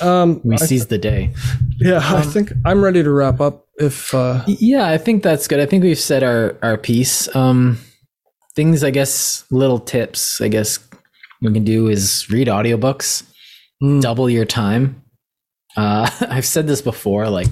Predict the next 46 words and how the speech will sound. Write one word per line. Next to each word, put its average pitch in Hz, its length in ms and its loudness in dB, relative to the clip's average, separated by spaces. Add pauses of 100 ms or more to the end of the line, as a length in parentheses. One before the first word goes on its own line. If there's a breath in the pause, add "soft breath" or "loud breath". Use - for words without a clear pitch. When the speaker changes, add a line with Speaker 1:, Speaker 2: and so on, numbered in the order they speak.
(120)
Speaker 2:
just - 380 -14 (380 loud breath)
have 123 200 -2
an 127 100 -2
audiobook 113 420 0
on 113 100 0
your 98 120 2
phone 101 320 0
with 95 100 -2
an 95 100 0
audiobook 95 480 -2
app 87 320 -4 (840 loud breath)
so - 240 -2
that 117 220 -2
you 117 160 0
can, 107 440 -2 (480)
like, 110 280 -2
use 123 320 0
your 131 80 0
time 120 260 0
not 107 160 0
only 95 280 2
wisely, 95 420 0
but 85 160 -6
you 95 120 2
can 90 320 -2 (840 loud breath)
double 123 440 -2
what 107 140 -2
your, 101 140 -2 (100)
your 110 180 0
productivity. 101 680 -4
And 95 120 2
it's 101 120 -2
like, 104 100 -4
productivity 127 540 -2
sounds 98 320 0
good, 98 260 -2
but - 280 -4
it's - 180 -4
the 104 60 -2
best 104 260 -2
word 98 180 -2
I 85 40 -2
have 104 240 -4
for 85 180 -6
it. - 80 -10
But - 240 -8